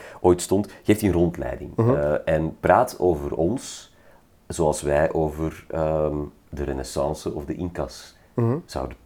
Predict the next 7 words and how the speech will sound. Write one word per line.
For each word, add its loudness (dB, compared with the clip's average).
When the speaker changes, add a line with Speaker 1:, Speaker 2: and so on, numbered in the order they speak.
Speaker 1:
praten. -8
Wat, 0
wat -4
gaat -2
er -2
van 0
ons -4